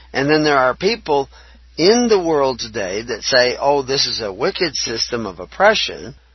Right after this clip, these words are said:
I'm coming out of it. I'm going to the kingdom of God. I'm going to be separate."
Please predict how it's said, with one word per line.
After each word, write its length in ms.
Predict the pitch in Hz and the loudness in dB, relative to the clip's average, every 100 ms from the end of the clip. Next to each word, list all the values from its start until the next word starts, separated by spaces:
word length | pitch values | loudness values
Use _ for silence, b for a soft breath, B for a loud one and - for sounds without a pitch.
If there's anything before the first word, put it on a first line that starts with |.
| _ _ _ _ _ _ _ _ - | _ _ _ _ _ _ _ _ 2
I'm 300 | 185 220 190 | 6 6 4
coming 360 | 170 147 123 113 | 2 0 0 2
out 220 | 185 190 | 2 2
of 120 | 107 | 0
it. 200 | 90 - - - - - - | -6 -12 -16 -20 -20 -20 0
I'm 340 | 160 220 165 | 4 4 4
going 320 | 131 127 120 110 | 0 -4 -4 -6
to 80 | |
the 100 | 101 | -10
kingdom 380 | 101 131 113 101 | -6 -6 -6 -8
of 100 | 95 | -2
God. 400 | 123 180 135 143 - | 2 4 4 2 2
I'm 360 | 175 208 160 | 2 4 2
going 280 | 131 120 113 | -2 -4 -6
to 60 | 98 | -10
be 120 | 92 | -12
separate." 540 | - 180 196 - 104 | -2 0 0 -4 -12